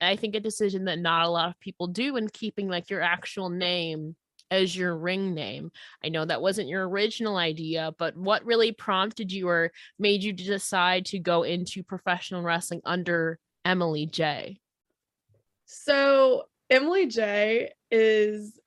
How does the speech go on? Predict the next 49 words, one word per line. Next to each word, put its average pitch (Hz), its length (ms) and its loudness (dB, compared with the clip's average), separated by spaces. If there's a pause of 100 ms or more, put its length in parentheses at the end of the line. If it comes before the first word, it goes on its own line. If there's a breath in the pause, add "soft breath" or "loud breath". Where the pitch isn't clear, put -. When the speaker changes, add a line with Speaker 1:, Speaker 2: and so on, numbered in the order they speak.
(260)
Speaker 2:
something 277 500 -2 (100)
everybody 247 500 4
has 226 200 2
ever 214 360 0
known 196 300 0
me 220 200 0
as 233 500 4
when 226 180 0
I've 214 280 0
grown 214 340 0
up 208 380 -4
on 208 260 0
social 208 440 -4
media. 208 600 0 (120)
Speaker 1:
<laughs> - 440 -20
Speaker 2:
Everyone 277 520 8
has 277 140 4
known 247 220 2
me 233 80 4
as 220 220 0
Emily 269 340 2
Wrestling 233 640 4
or 214 220 -4
Emily 208 360 0
J. 180 440 0
There 233 160 8
was 247 180 4
no 294 480 6
<laughs> 311 80 6
in 285 80 6
between 240 500 4 (140)
ever. 156 340 -4
Speaker 1:
Yep, 220 220 2
I've 202 140 0
known 240 280 -2
you 226 60 -2
for, 226 160 -8
like, 170 160 -4
six - 300 -6
years, 170 360 -2
yeah. 143 260 -2 (440)
Speaker 2:
And 254 640 8
so 262 240 2
everybody 262 400 4
knew 220 240 0
me 240 80 2
as 254 160 2
Emily 226 360 0
J, 202 580 2